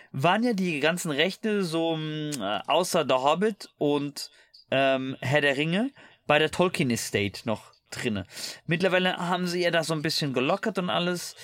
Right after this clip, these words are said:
Und, äh, deswegen gibt's ja auch die Serie wie Ringe der Macht, ne? Ähm,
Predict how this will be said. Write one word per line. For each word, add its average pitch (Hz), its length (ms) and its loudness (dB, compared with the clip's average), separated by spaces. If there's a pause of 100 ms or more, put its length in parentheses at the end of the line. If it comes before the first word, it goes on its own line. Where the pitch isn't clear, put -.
(420)
Und, 143 400 0
äh, 127 160 -2
deswegen 127 420 -2
gibt's 127 200 -6
ja 135 80 2
auch 113 100 -6
die 120 120 -4
Serie 123 360 2
wie 117 120 0
Ringe 123 260 0
der 110 120 2
Macht, 110 380 -2 (100)
ne? 143 260 0 (380)
Ähm, 156 480 0